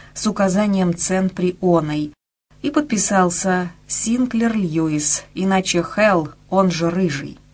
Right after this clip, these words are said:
В приложенном к этому посланию письме он выражал надежду, что Джек широко воспользуется его сюжетами, и это, в конце концов, даст Льюису возможность бросить кабалу и вернуться к свободному творчеству.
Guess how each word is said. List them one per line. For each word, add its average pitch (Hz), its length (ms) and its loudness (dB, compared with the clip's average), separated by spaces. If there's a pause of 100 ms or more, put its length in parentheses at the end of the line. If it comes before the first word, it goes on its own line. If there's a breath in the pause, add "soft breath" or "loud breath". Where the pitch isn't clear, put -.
(880)
В - 100 -20
приложенном 226 640 6
к - 80 -2
этому 208 280 0
посланию 196 580 0
письме 202 500 0
он 190 220 0
выражал 190 440 2
надежду, 175 580 0
что 147 240 -6
Джек 170 480 -4 (140)
широко 208 480 -2
воспользуется 202 800 -2
его 190 200 -2
сюжетами, 190 760 -4 (480)
и 240 100 0
это, 339 260 4
в 254 80 -4
конце 226 360 0
концов, 220 520 -2
даст 196 460 -2
Льюису 185 500 -2
возможность 190 760 -2
бросить 170 500 -2
кабалу 160 560 -2
и 170 180 -6
вернуться 160 540 -6
к - 80 -10
свободному 160 640 -4
творчеству. 151 800 -8